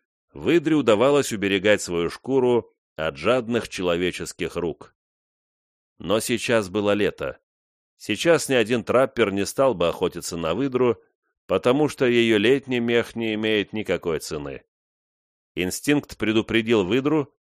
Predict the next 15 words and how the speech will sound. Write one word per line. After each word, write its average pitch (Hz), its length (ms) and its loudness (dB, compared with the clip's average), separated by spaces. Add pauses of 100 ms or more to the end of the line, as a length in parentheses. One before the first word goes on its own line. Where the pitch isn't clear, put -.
(120)
что - 220 -2
в 123 40 4
это 123 200 4
время 139 300 2
года 127 280 4
ей 123 240 2
нечего 98 380 -2
бояться 78 420 -2
человека. 78 720 -6 (880)
И 90 160 -2
вот 185 380 2
она 123 220 2
лежала 107 440 2
на 98 120 -2
бревне, 101 600 0